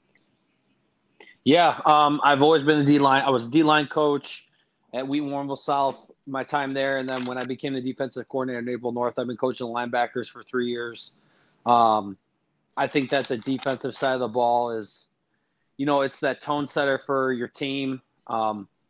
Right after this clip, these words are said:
defense, as we know it nowadays, can seem very complex, and it can be very complex. And we try to keep it simple for our kids. We've really gotten it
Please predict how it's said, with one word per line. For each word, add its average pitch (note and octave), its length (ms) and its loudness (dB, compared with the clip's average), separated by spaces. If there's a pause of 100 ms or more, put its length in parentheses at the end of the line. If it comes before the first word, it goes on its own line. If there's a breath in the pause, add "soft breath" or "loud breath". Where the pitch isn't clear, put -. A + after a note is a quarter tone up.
(200)
defense, D3+ 380 0
as C3 140 -4
we C3 80 -2
know C3 220 0
it B2+ 40 -2
nowadays, B2+ 640 -2
can A#2+ 200 -8
seem C3+ 440 -2
very B2+ 240 0
complex, B2+ 520 -2
and B2+ 80 -4
it B2 100 -6
can B2+ 120 0
be D3 140 2
very C3 220 2
complex. B2+ 600 -2
And A2 180 -8 (1300)
we F#3 120 6
try A3+ 200 4
to - 80 0
keep G3 200 -6
it F3 100 -6
simple F#3 300 0
for F3 140 0
our D3 80 2
kids. C3 320 -4
We've D3 200 -4
really D#3+ 260 0
gotten D#3 360 -4
it C#3 80 -14